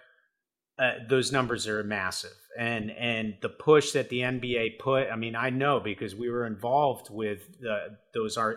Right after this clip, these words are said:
incarnations of the N B A executives that were there, um, back during my tenure. And that push, that drive to build business in China was huge because that was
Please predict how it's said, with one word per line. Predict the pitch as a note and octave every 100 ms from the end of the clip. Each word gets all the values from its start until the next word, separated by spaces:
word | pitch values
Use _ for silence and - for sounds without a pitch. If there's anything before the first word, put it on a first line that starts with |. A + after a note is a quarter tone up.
| C#3
incarnations | A#2+ - A2 G#2+ G#2+ A2 G2
of | G#2
the | G#2
N | G#2+ G#2
B | G#2+
A | G#2
executives | G2+ F#2 G#2+ G#2 A2 G2+ F#2
that | - G#2
were | G2
there, | G2 A2 G#2+ G2+ - - - -
um, | A#2 A2 G#2 G2 G#2 C3+
back | G#2 G#2+ G#2
during | A#2+ A2
my | G#2+ A2
tenure. | A2+ A2 G2+ F#2+ F#2
And | F#2+ G#2+ G2+ G#2 _ _ A2+
that | G#2+ B2+ C3+
push, | - D3+ B2 -
that | A#2+ A#2
drive | B2 A#2 A2+ G#2+
to | G2
build | - A2 G2
business | G#2+ G2+ G2+ G#2+
in |
China | F#2 G#2+ G2+ G2 F#2 - _ -
was | A2 -
huge | - B2+ B2 A#2 -
because | G2+ A2+ F#2+ -
that | A2+ G#2+
was | G#2+ G2+